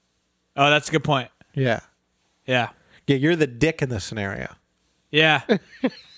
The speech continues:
Speaker 1: Yeah, you're right.
Speaker 2: But you also weren't there for three and a half hours.
Speaker 1: That's a good point.
Speaker 2: Um, but yeah, like, we were like, "Yeah,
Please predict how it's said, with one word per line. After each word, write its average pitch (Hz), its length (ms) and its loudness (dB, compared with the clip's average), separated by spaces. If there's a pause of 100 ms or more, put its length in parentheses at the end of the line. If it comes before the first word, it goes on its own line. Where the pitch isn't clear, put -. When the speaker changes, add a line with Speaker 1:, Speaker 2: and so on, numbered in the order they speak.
(640)
Speaker 1:
Yeah, 160 100 4
you're 156 140 4
right. 160 240 2 (140)
Speaker 2:
But 156 80 4
you 170 140 2
also 170 260 2
weren't 147 240 2
there 143 160 4
for 131 180 0
three 135 460 2
and 123 100 2
a 120 60 0
half 113 340 0
hours. 101 680 -4 (100)
Speaker 1:
That's 147 200 0
a - 20 -4
good 147 160 0
point. 170 240 -2 (600)
Speaker 2:
Um, 104 640 0 (280)
but 190 80 0
yeah, 220 160 2
like, 226 140 -2
we 440 80 -4
were 294 240 2
like, 254 120 0
"Yeah, 311 140 -2